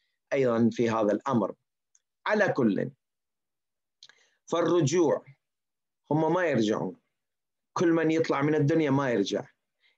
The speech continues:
الوقت ينتهي. الوقت كس-، كس-، آه، كالسيف قلنا، يعني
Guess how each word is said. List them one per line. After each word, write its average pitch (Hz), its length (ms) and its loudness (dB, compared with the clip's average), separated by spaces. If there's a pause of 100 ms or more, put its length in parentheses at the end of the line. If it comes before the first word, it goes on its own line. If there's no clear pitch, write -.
(120)
الوقت 139 520 0
ينتهي. 113 520 -2 (580)
الوقت 143 500 0
كس-، 147 440 -2
كس-، 135 500 -4
آه، 123 360 0
كالسيف 123 680 -2
قلنا، 101 320 0
يعني - 360 -12